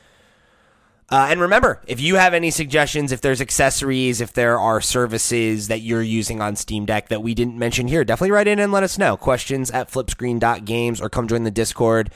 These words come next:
and keep the conversation rolling over there. Uh, 'cause I'd love to hear from other folks in the community who have a Steam Deck and, like, what are the things you're using? What are the,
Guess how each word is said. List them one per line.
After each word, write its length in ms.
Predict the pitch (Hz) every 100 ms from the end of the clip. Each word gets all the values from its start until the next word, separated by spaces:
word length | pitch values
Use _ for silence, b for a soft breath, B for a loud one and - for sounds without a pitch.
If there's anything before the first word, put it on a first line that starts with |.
| B B
and 160 | - 104
keep 160 | 117 101
the 60 |
conversation 520 | 120 107 104 107 95
rolling 240 | 104 101 101
over 180 | 98 95
there. 320 | 98 87 -
Uh, 220 | 98 98 98
'cause 160 | 120
I'd 100 | 117
love 140 | 135 135
to 100 | 131
hear 460 | 143 131 123 127 -
from 280 | - 120
other 200 | 123 139
folks 520 | 131 135 120 - - -
in 160 | 117
the 80 | 110
community 680 | - 110 113 107 110 104 101 B B B -
who 500 | 123 120 117 113 110
have 260 | - 120 107
a 40 |
Steam 260 | - 113 107
Deck 220 | 104 98
and, 120 | 104
like, 240 | 98 95 98
what 220 | 107 117
are 60 |
the 80 | 120
things 280 | 135 151 143
you're 120 | 226
using? 420 | 226 131 104 101
What 160 | 98 110
are 40 |
the, 220 | 117 123